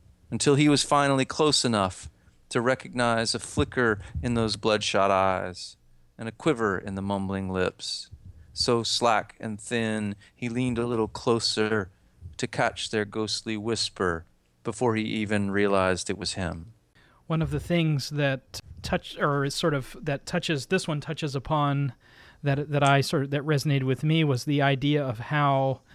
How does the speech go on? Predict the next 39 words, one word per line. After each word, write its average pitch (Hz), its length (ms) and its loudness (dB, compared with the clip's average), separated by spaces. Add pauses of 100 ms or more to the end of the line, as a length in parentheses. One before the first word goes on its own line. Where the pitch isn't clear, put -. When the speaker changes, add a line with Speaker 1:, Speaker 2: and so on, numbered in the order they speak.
(300)
Speaker 2:
mundane, 175 640 6
maybe 170 240 4
mundane's 151 520 2
not 156 200 -2
the 151 80 0
right 143 280 2
word, 143 480 2 (240)
ordinary 139 880 4 (380)
some - 260 2
Speaker 1:
Yeah. 123 160 8
Speaker 2:
of 113 60 4
these 143 220 6
medical 156 440 4
procedures 143 520 0
are 151 280 6
to - 100 -8
the 135 100 -4
people 156 280 2
who 147 120 0
do 156 220 4
them 139 180 2
day 143 220 4
in 147 140 2
and 131 100 0
day 135 180 4
out, 135 360 6
you 143 100 -2
know, 127 220 2
when, 127 260 0 (320)
and 147 100 0
I 156 40 6
remember 143 360 6
my 147 220 4
dad 143 240 6
Speaker 1:
Yeah. - 60 -8
Speaker 2:
going 143 300 2
to 151 240 2
the 135 100 0
cancer 151 600 0